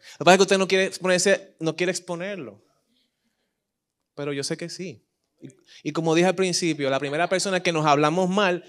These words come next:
es a nosotros mismos. A nosotros mismos nos hablamos mal.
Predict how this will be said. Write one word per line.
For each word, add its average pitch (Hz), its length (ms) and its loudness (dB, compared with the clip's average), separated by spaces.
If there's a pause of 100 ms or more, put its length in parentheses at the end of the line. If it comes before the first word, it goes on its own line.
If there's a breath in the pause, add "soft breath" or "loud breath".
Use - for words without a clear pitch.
(200 soft breath)
es 165 140 0
a 170 100 2
nosotros 160 380 2
mismos. 156 400 -2 (1300 soft breath)
A 165 120 6
nosotros 180 440 2
mismos 220 300 2
nos 180 120 2
hablamos 165 400 2
mal. 151 460 -4